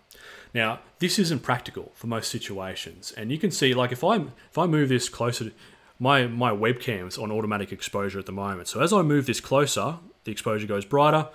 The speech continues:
As I move this further away, the exposure goes darker. So this isn't a great measurement for the real world. Uh, it's a good place to start, but it's not gonna be perfect.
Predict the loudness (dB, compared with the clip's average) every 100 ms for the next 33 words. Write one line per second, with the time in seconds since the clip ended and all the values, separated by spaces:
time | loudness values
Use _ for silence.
0 | -18 -20 -20 _ -6 -4 -4 -4 -4 -6
1 | -2 0 0 0 0 0 -2 -6 -10 -8
2 | -6 -4 -2 -2 -4 -8 _ -4 -2 -2
3 | -6 -10 _ -2 0 -2 -8 -16 -20 -20
4 | -18 -18 -8 -2 0 2 2 2 2 0
5 | 0 0 2 2 -2 -4 -4 -4 -6 -10
6 | -14 -18 -20 -4 0 0 0 -4 -6 -4
7 | -2 -2 -2 -6 -6 -12 -20 -20 _ -20
8 | -20 -16 -10 -8 -4 -2 0 -2 -4 -6
9 | 0 0 0 -4 -2 0 0 -4 -16 -8
10 | -6 -4 -4 -4 -6 -8 -12 -16